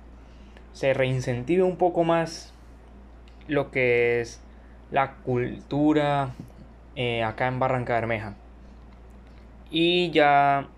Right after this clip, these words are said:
ese es el resultado final del, del dibujo. Lamento la angulación de la cámara, pero estaba como un poco incómodo ahí y no me había dado cuenta.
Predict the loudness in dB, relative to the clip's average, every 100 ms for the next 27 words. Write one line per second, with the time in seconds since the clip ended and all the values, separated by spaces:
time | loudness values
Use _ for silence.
0 | -20 -20 -20 -20 -16 -2 -2 2 0 2
1 | 0 0 -2 2 2 2 0 2 2 0
2 | -2 0 2 2 2 -2 -6 -10 -20 -20
3 | -20 -20 -20 -20 -20 -20 -20 -14 0 2
4 | 4 2 2 0 -2 -4 0 4 4 2
5 | 0 2 0 -2 2 2 2 0 -2 -2
6 | -4 -2 -2 -2 -2 0 0 0 0 0
7 | -4 -8 -18 -20 -4 -2 0 0 -2 0
8 | 0 0 -4 -2 -2 2 2 2 2 0
9 | -2 -6 -18 -20 -20 -20 -8 -2 0 2
10 | 2 0 0 0 2 0